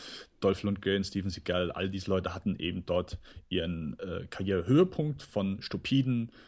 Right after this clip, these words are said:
äh, gewaltverherrlichenden Actionfilmen. Und Expendables möchte ja gerne so eine Hommage daran sein und ich glaub, dass sie viel zu viel Zeit damit verbringen,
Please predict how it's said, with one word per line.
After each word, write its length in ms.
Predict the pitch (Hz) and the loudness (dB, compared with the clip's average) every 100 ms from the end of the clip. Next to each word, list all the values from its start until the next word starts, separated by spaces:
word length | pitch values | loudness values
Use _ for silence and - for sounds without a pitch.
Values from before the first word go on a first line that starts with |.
| - _ _ | -20 _ _
äh, 380 | 98 98 98 101 95 - - - | 0 0 0 -4 -8 -14 -18 -6
gewaltverherrlichenden 1000 | 95 110 123 104 95 95 90 90 92 - | 2 2 2 -2 -2 -2 -2 -4 -4 -6
Actionfilmen. 560 | - - - 82 69 - - - - _ - | -8 -8 -8 -8 -8 -12 -20 -20 -20 _ 0
Und 460 | 104 101 - - _ _ _ | 2 2 -2 -14 _ _ _
Expendables 580 | - - 147 214 185 147 | -10 0 4 6 4 2
möchte 220 | 120 - | 0 2
ja 20 | 95 | 2
gerne 220 | 104 104 | 2 0
so 80 | 92 | -2
eine 160 | 95 | -2
Hommage 300 | 85 98 135 | -2 -2 0
daran 260 | 135 117 113 | 0 0 0
sein 220 | 117 107 | 0 0
und 40 | |
ich 100 | 92 | -2
glaub, 280 | - 98 98 | 0 2 2
dass 160 | 98 - | -4 -4
sie 220 | 92 - - | -6 -6 -8
viel 240 | - 131 | -2 -2
zu 80 | - | -2
viel 140 | 104 | -4
Zeit 240 | - 95 95 | -4 -2 0
damit 180 | 92 | -2
verbringen, 380 | - 95 90 98 | -4 -6 -2 -4